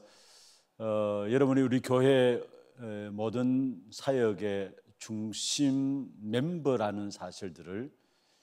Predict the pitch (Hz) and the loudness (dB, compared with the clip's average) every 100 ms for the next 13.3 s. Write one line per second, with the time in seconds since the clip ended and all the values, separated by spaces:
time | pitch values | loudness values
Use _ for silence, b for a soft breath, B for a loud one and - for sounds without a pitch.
0 | _ _ 131 117 - 104 90 101 104 98 | _ _ -10 -8 -6 -6 -6 -12 -10 -8
1 | 98 80 80 73 78 - _ _ _ _ | -8 -12 -18 -20 -20 -20 _ _ _ _
2 | _ _ 104 92 90 87 87 87 85 87 | _ _ -16 -14 -14 -14 -14 -16 -16 -18
3 | 92 107 131 131 135 131 143 143 143 139 | -16 -2 2 2 2 4 4 4 2 -2
4 | 143 139 - - 127 123 127 113 - 98 | -4 -6 -14 -6 -2 2 0 0 -4 -6
5 | 104 131 _ _ _ _ _ _ _ _ | -6 -8 _ _ _ _ _ _ _ _
6 | 127 107 101 131 120 117 110 113 - 123 | _ -20 -6 0 0 0 -2 -2 -2 -2
7 | 113 107 95 95 101 101 127 - _ _ | -2 -4 -6 -10 -6 -6 -6 -12 _ _
8 | _ _ _ _ - 120 110 110 127 120 | _ _ _ _ -8 -2 -2 0 -2 -2
9 | 117 120 147 - _ _ _ _ _ _ | 0 0 0 -4 _ _ _ _ _ _
10 | _ _ - 120 - 127 117 107 113 107 | _ _ -8 -6 0 0 0 0 0 -2
11 | - 117 139 165 _ _ _ 101 101 117 | -4 -4 -4 -8 _ _ _ -10 -4 -2
12 | 139 127 120 113 117 127 123 98 95 - | -2 -4 -4 -4 -4 -4 -2 -2 -4 -8
13 | 92 98 120 | -6 -6 -8